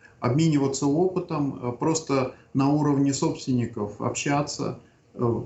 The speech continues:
поехать, э, в гости в торговую сеть, вместе встретиться на мероприятия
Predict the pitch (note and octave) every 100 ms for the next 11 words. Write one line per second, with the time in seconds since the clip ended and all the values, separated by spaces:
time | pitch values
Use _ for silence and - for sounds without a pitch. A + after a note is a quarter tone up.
0 | - - - - - C3 D3+ - B2+ A#2
1 | - B2 A#2 A2+ A2 G#2+ G2+ A2 C#3 D#3+
2 | D#3+ - C3+ C3 - B2+ B2 B2+ B2 B2
3 | A#2+ - A#2 A2 - - - _ A#2+ C#3+
4 | C#3+ B2 A#2+ C#3 B2+ - - A#2+ A#2+ A#2+
5 | A#2 A#2+ A#2+ B2 C3+ C#3 B2+ A#2